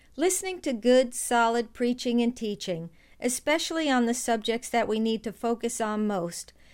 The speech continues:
can build our faith in God's word and promises. Years ago, I heard a godly man say, "You will either be filled with the word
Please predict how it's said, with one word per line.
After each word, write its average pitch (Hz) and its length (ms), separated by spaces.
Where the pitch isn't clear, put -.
can 285 220
build 320 320
our 320 120
faith 240 380
in 233 120
God's 202 320
word 240 440
and 233 200
promises. 190 840
Years 359 340
ago, 233 260
I 214 140
heard 233 220
a 220 40
godly 226 460
man 233 300
say, 185 500
"You 247 160
will 233 180
either 277 320
be 220 180
filled 269 480
with 254 200
the 247 100
word 262 560